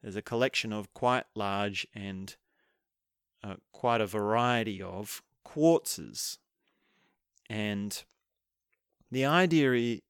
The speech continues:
there is to symbolize the crystallized soul. And essentially, a crystal is something that is very, very hard.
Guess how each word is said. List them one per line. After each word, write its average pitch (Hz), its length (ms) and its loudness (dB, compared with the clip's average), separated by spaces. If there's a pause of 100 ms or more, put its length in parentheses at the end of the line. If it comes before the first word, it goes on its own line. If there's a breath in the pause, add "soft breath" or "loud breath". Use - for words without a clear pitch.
there 120 580 4
is 110 180 -8
to 120 100 -10
symbolize 120 720 2
the 104 80 -6
crystallized 107 840 0
soul. 98 720 0 (1040)
And 110 420 -4 (400)
essentially, 117 920 2 (1040)
a 131 80 -4
crystal - 840 0 (140)
is 120 140 -6
something 202 580 2
that 147 120 0
is 113 160 0
very, 151 840 2 (260)
very 135 720 2
hard. 107 760 -4